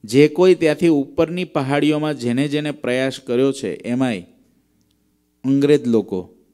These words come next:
એ લોકોને આ બધું ઇન્ટરેસ્ટ બહુ હોય, એ લોકો જે જે ગયા છે એની તકતીઓ લખેલી છે ત્યાં. આ સાલમાં ગયા, એ ગયા તે ગયા,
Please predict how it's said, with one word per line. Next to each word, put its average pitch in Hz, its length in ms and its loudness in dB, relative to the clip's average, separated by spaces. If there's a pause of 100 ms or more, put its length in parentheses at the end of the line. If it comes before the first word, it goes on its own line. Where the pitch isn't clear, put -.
(220)
એ 131 80 -2
લોકોને 131 380 -2
આ 123 80 -4
બધું 123 300 -2
ઇન્ટરેસ્ટ 117 520 -6
બહુ 127 200 0
હોય, 95 280 -8 (480)
એ 131 80 -2
લોકો 131 260 -2
જે 110 260 -6
જે 139 200 -2
ગયા 139 380 0
છે 104 220 -8
એની 131 220 -6
તકતીઓ 131 520 -6
લખેલી 98 440 -4
છે 95 180 -10
ત્યાં. 82 200 -18 (400)
આ 120 120 -6
સાલમાં 107 520 -6
ગયા, 104 300 -4 (380)
એ 113 100 -4
ગયા 123 440 4
તે 139 180 -2
ગયા, 117 380 2